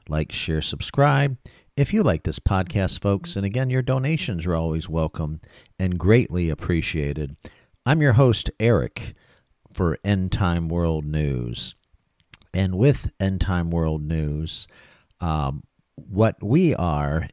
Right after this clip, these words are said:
is we're an independent and alternative media organization dedicated to finding the truth and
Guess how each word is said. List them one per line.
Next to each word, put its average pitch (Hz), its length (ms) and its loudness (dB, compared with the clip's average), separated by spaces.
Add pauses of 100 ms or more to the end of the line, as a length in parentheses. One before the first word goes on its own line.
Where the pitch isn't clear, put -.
is 82 240 -2
we're 110 240 2
an 92 200 -4
independent 131 840 -2
and 95 100 -2
alternative 101 640 -2
media 92 480 0
organization 85 1040 -4
dedicated 101 600 -2
to 87 80 -2
finding 85 400 -2
the 69 100 -4
truth - 640 -4 (560)
and 92 200 -2